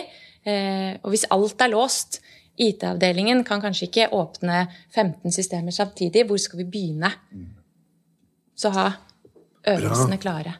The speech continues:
Speaker 2: Bra. Eh, Bente, hva tenker du? Hva er løsningen her?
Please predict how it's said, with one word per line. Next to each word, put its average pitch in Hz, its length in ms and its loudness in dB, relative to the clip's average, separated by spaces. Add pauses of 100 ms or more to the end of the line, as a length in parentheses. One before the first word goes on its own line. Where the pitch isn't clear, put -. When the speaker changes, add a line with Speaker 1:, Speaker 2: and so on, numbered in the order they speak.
Speaker 2:
Bra. 104 220 0 (500)
Eh, 160 580 6
Bente, 175 320 4
hva 165 160 4
tenker 151 240 0
du? 156 140 6
Hva 147 160 6
er 170 80 2
løsningen 107 420 0
her? 135 220 4